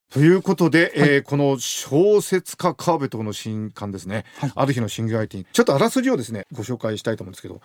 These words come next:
Speaker 1: 帯には、
Speaker 2: うん。
Speaker 1: 「世界で一番優しい物語」
Speaker 2: はい。
Speaker 1: かっこサイエンスフィクションと書かれているんですけれども、
Speaker 2: はい。
Speaker 1: えー、あらすじはこうなっております。えー、人間とエーアイを持ったロボットが暮らす街、サンクラウドで、天才科学者の息子、ある日は、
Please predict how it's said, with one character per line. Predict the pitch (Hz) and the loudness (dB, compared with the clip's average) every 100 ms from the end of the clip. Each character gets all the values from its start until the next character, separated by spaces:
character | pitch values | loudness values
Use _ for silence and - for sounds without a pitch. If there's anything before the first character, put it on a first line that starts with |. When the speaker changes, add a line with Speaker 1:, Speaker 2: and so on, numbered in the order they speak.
| - | 0
Speaker 1:
帯 | 247 320 | 4 6
に | 240 131 | 6 6
は、 | 135 - - | 4 2 -2
Speaker 2:
う | 165 | -2
ん。 | 127 _ | -2 _
Speaker 1:
「世 | - - | -16 -4
界 | 202 | -2
で | 135 104 | -2 -6
一 | 98 | -6
番 | 147 175 | -2 0
優 | 147 | 0
し | 147 175 - - 175 | -2 -4 -4 -2 2
い | |
物 | 156 139 143 | 2 2 0
語」 | 147 | -2
Speaker 2:
は | |
い。 | 131 95 87 - - | -4 -8 -10 -12 -10
Speaker 1:
か | - | -10
っ | - | -8
こ | 107 | -8
サ | - | -4
イ | 107 | -2
エ | |
ン | 104 | -2
ス | |
フ | 113 | -6
ィ | |
ク | - | -6
シ | 92 | -8
ョ | |
ン | 95 | -10
と | - | -12
書 | |
か | - | -12
れ | 92 | -10
て | 90 | -10
い | |
る | 87 | -10
ん | 87 | -12
で | 87 | -14
す | - | -14
け | 90 | -16
れ | - - | -16 -16
ど | 85 | -12
も、 | 87 104 110 | -4 -2 0
Speaker 2:
は | 101 | 0
い。 | 117 - - - - | -4 -10 -20 -20 -16
Speaker 1:
え | 95 | -12
ー、 | |
あ | 92 | -6
ら | 127 | -6
す | 131 | -6
じ | |
は | 127 | -8
こ | - | -4
う | 123 | -4
な | |
っ | - | -6
て | |
お | 95 | -12
り | |
ま | |
す。 | 98 - - - _ | -14 -20 -20 -20 _
え | 110 107 | -10 -6
ー、 | |
人 | 113 160 196 190 | 0 2 2 2
間 | 185 180 | 2 0
と | - 190 - | 2 0 2
エ | - 151 | 2 4
ー | 185 | 4
ア | |
イ | 185 | 4
を | 127 | 2
持 | 120 | -2
っ | - - | -4 -6
た | 113 | -4
ロ | 110 | -2
ボ | 131 | -4
ッ | - | -6
ト | - | -8
が | 104 - | -6 -8
暮 | - 113 | -8 -8
ら | |
す | 110 113 110 | -6 -8 -8
街、 | 104 - 104 104 - | -8 -10 -12 -12 -12
サ | - | -6
ン | 143 | -4
ク | 160 | 0
ラ | 160 | 0
ウ | 123 | -2
ド | 92 | -2
で、 | 135 - _ _ _ - | -4 -4 _ _ _ -4
天 | 139 143 | -2 -2
才 | 151 | -4
科 | 139 131 | -4 -4
学 | 139 - | -4 -6
者 | 107 | -10
の | 92 | -10
息 | 90 92 - | -10 -12 -12
子、 | 107 - | -12 -10
あ | - | -4
る | 135 120 | -2 -2
日 | - | -6
は、 | 98 127 | -4 -4